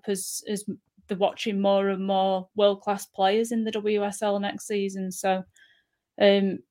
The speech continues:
you know, it was, it was just a really good day. And then obviously you can go on from that to, to the derby, which was nice as well, you know, just having it almost, um, you know, they, they, they'd managed to bring the kickoff forward so that,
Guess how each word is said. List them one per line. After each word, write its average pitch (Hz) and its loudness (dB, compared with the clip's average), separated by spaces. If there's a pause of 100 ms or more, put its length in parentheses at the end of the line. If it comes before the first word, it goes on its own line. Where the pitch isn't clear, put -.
you 240 2
know, 214 8
it 143 2
was, 208 -2
it - -4
was 233 -2
just 269 -4
a 262 -2
really 220 8
good 190 -4
day. 196 6
And 196 0
then 180 0
obviously 185 -4
you 185 -4
can 196 -4
go 185 2
on 185 2
from 190 -4
that 185 0
to, 190 -4
to - -10
the 185 -4
derby, 190 2
which - -2
was 185 -8
nice 180 -2
as 185 -6
well, 190 4
you 190 -2
know, 185 -2
just - -8
having 190 0
it 180 -2
almost, 185 -2 (540)
um, 185 4 (420)
you 220 2
know, 214 10
they, 208 2
they, 214 0 (240)
they'd 202 0
managed 196 0
to 208 -6
bring 202 -2
the 185 -8
kickoff 214 -2
forward 214 6
so 190 2
that, 143 -4